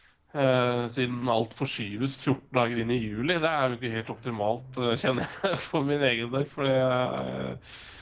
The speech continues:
eh, spørs, spørs om den der free agency føles så veldig tett med familieferiene i Danmark der, men, eh, men det, det blir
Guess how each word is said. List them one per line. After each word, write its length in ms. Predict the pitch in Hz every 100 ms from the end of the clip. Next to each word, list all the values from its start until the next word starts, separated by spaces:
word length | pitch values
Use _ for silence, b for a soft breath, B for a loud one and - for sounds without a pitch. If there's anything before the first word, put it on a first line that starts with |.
| B B B -
eh, 580 | 127 123 120 120 117
spørs, 420 | 117 160 175 - 151 156 151
spørs 300 | 151 139 160
om 120 | 147
den 180 | 139 135
der 360 | 131 123 123 120
free 320 | 135 117 110
agency 600 | 110 120 123 127 123 120
føles 380 | 120 110 107 113
så 760 | - 127 113 110 110 107 107 104
veldig 720 | 110 113 101 101 101 110 113
tett 340 | - 107 - -
med 240 | 117 110 107
familieferiene 1300 | 113 104 - 107 104 104 - - - 107 104 104 104
i 140 | 107 104
Danmark 380 | 101 104 107 -
der, 180 | 110 113
men, 200 | 113 113
eh, 240 | 113 110
men 140 | 113 135
det, 340 | 120 123 120
det 140 | 117
blir 100 | 110